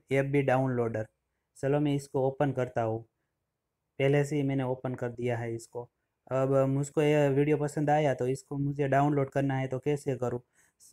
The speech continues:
just आपको क्या करना है, यहाँ पे आपको क्लिक करना है। क्लिक करोगे तो यहाँ पे ऑप्शन आ जाएगा, डाउनलोड करना है या आपको ये वीडियो देखना है या आपको कैंसिल कर देना है, तीन ऑप्शन आएंगे।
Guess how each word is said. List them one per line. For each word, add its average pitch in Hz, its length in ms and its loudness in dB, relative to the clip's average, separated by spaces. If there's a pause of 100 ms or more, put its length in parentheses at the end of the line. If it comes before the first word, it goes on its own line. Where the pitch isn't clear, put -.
(260)
just 135 300 2
आपको 156 280 2
क्या 151 220 4
करना 139 240 2
है, 127 80 -2
यहाँ 143 220 2
पे 147 160 0
आपको 135 280 -4
क्लिक 143 320 -2
करना 120 280 0
है। 113 140 -8 (380)
क्लिक 151 300 -2
करोगे 151 440 2
तो 139 140 -4
यहाँ 139 340 4
पे 151 140 2 (400)
ऑप्शन 139 400 0
आ 135 120 4
जाएगा, 117 480 -2 (320)
डाउनलोड 143 440 2
करना 147 300 2
है 147 220 0 (300)
या 135 160 2
आपको 139 260 0
ये 135 140 4
वीडियो 131 360 2
देखना 139 480 0
है 151 260 2 (640)
या 135 200 2
आपको 139 220 0
कैंसिल 156 380 -2
कर 127 160 -2
देना 113 320 -6
है, 117 160 -8 (240)
तीन 151 180 0
ऑप्शन 143 300 -2
आएंगे। 117 380 -4